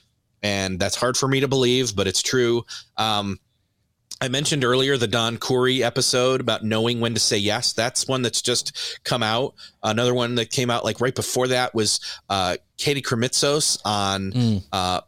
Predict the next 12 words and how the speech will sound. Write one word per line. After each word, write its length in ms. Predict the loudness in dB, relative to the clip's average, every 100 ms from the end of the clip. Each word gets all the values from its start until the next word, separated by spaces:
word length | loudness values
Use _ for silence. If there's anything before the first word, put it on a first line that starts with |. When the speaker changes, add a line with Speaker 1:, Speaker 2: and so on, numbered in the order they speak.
| -4
Speaker 1:
meditation, 720 | -2 -2 0 0 2 0 0
but 120 | 2
also 300 | 2 2 2
she's 200 | 2 2
got 120 | 2
a 80 | 2
r-, 140 | 0 -6 -8
really, 520 | -2 2 2 2 0 0
um, 500 | 0 0 -2 -4 -6 -10 -4
unique 320 | -2 -2 0
way 240 | 2 4
of, 300 | 2 0 -2